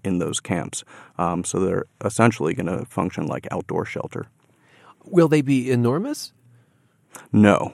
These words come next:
Speaker 1: uh, and, and we've learned that, you know, really having about twenty, twenty-five to thirty people is about the maximum for any particular site.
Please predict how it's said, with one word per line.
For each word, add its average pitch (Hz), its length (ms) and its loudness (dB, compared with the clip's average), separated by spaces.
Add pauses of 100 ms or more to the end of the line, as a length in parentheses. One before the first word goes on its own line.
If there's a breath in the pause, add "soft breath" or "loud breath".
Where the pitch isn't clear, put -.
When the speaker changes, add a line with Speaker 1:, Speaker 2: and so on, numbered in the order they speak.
(160)
Speaker 1:
uh, 98 420 -2
and, 95 340 0
and 95 320 0
we've 95 240 -2
learned 107 440 6
that, 95 400 0
you 110 80 2
know, 98 100 2
really 120 380 4
having 101 440 0
about 95 360 -2
twenty, 101 380 0
twenty-five 98 720 -2
to - 80 -12
thirty 98 340 -2
people 107 480 -2
is 90 200 -6
about 95 320 -2
the 92 60 -4
maximum 82 580 -4
for - 200 -10
any 78 160 -6
particular - 540 -12
site. 104 440 2